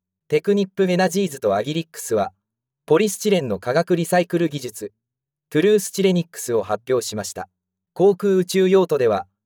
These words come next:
ポリイミドやピークなどの高性能ポリマーが、放射線耐性ケーブルとして進化を遂げています。エーシーエスアプライドポリマーマテリアルズからは、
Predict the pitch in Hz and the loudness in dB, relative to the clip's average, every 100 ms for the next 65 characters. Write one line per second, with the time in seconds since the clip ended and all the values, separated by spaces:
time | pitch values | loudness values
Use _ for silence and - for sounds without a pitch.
0 | _ _ _ 143 170 208 196 175 156 127 | _ _ _ 2 4 2 2 2 2 2
1 | - 214 190 160 131 107 92 - 170 185 | -2 -6 -2 -2 -2 -2 -4 -2 0 2
2 | 190 185 185 175 185 170 120 95 92 - | 2 2 0 0 -2 -2 -4 -4 -8 -10
3 | _ _ _ _ _ 156 196 196 190 196 | _ _ _ _ _ 2 4 4 2 0
4 | 185 180 185 196 185 190 180 151 127 104 | 0 0 0 2 0 0 0 -2 -4 -6
5 | - 104 - 196 202 147 101 110 113 104 | -4 -6 -4 -4 -2 -2 -2 -4 -4 -6
6 | 92 87 - - _ _ _ - 165 202 | -8 -8 -14 -20 _ _ _ -2 0 0
7 | - 208 202 175 156 147 - 196 185 180 | -2 -2 -2 0 0 0 2 2 2 0
8 | 170 175 170 160 151 151 165 165 135 110 | 0 0 2 0 0 0 2 2 0 -2
9 | 107 98 92 | -4 -2 -4